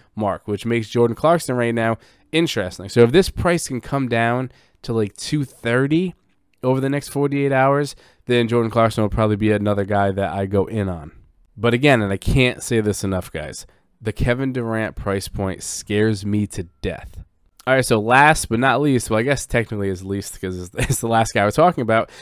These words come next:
is Domantas Sabonis, probably the most disrespected player in the whole N B A. His moment right now is selling for two sixteen,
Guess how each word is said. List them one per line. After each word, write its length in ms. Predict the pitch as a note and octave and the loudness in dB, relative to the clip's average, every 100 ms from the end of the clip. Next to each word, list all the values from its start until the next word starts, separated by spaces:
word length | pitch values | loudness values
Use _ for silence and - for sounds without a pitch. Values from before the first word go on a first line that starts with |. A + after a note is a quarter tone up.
| - - | -18 2
is 240 | F#3+ E3+ | 4 4
Domantas 500 | F3 F#3+ F3+ F#3 - | -2 -2 -2 -2 -4
Sabonis, 460 | D3+ G#3+ G#3+ G#2 - | -2 0 0 -4 0
probably 300 | D3+ D#3+ D#3+ | 2 2 0
the 120 | C#3 | 0
most 260 | D#3 - | -4 -2
disrespected 1080 | C#3+ - C#3+ - - D#3 - D3 C#3+ B2 A2+ | -4 -4 -6 -6 -4 -4 -4 -2 -2 -2 -2
player 400 | - C#3+ C3 B2 | 2 2 2 2
in 80 | A#2+ | 0
the 60 | |
whole 220 | A2 A#2+ A2+ | 0 0 0
N 120 | A2 | 0
B 160 | G#2 | -2
A. 160 | F2+ A1+ - - _ _ | -4 -8 -18 -20 _ _
His 460 | D3+ E3 D#3+ D3+ - - | 0 0 0 -4 -12 -6
moment 440 | A#2+ C3 C3 B2 | -2 0 0 0
right 220 | A2+ A#2 | -2 -4
now 200 | A#2 A#2 | -2 -2
is 120 | G#2+ G#2 | -2 -4
selling 340 | - A2 A2 | -6 -6 -6
for 180 | - G2 | -10 -18
two 480 | _ - D#3 E3 D#3 | _ -8 -6 -4 -6
sixteen, 1080 | - - C3 C3 - - - A2 G#2 D#2+ | -10 -8 -6 -6 -8 -10 -8 -6 -6 -8